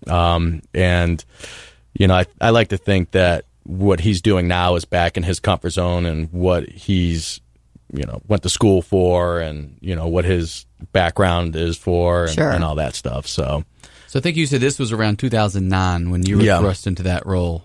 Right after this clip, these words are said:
Speaker 3: um, C E O. You're twenty-nine years old. Talk a minute about, just go back there for a minute. What was that like for you, the emotion and, uh,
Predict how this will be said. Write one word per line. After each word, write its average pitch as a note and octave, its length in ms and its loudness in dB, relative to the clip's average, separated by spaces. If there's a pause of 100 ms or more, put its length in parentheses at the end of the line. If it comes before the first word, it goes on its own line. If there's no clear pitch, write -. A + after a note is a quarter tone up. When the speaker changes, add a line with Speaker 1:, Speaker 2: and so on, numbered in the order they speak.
(120)
Speaker 3:
um, E2+ 360 -2
C F#2+ 360 0
E F2+ 40 2
O. F2+ 40 2
You're F2 160 -2
twenty-nine A2 520 0
years G2+ 220 0
old. G2 400 0 (480)
Talk E3+ 240 -2
a C#4 60 0
minute A3 180 0
about, C#3+ 300 -2
just C3 200 -10 (160)
go C#3 160 0
back B2+ 240 0
there F#2+ 140 -2
for - 100 -10
a - 20 -4
minute. E2+ 140 -6
What C#3 160 0
was G#3 160 0
that D#3+ 240 0
like G#2 320 0
for - 140 -6
you, F#2+ 320 0
the F2+ 160 0
emotion F#2+ 840 0
and, F2 560 -2 (480)
uh, F2+ 260 -4